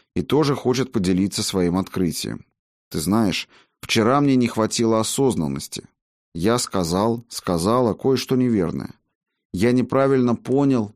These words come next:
поняла ситуацию. Я сделал, сделала что-то недоброе, и теперь понимаю, это из-за нехватки мудрости. Я не хотел,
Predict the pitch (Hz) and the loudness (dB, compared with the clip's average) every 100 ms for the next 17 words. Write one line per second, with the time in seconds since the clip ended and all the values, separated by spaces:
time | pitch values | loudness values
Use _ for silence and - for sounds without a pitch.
0 | - 110 104 101 107 101 - 107 101 - | -2 0 2 2 -2 -4 -2 0 0 -6
1 | - - _ _ _ _ _ - 104 101 | -10 -12 _ _ _ _ _ 0 2 2
2 | 85 92 135 143 123 101 - 95 90 110 | 0 2 4 4 4 0 -4 -6 0 2
3 | 135 135 123 110 - 139 143 139 131 185 | 4 4 2 0 -2 0 0 0 2 2
4 | 127 92 65 - _ - 92 - 113 113 | 4 0 -2 -8 _ -10 -6 -2 0 0
5 | 120 117 135 131 87 76 - 120 123 120 | 2 2 2 2 0 -2 -2 0 0 0
6 | 110 98 110 107 104 101 104 - 117 113 | 0 2 2 2 2 0 -2 0 2 4
7 | 98 73 - - - _ _ _ - 87 | 2 0 -4 -12 -16 _ _ _ -6 0
8 | 90 87 - 95 - 131 98 | 0 0 -2 -4 -2 0 0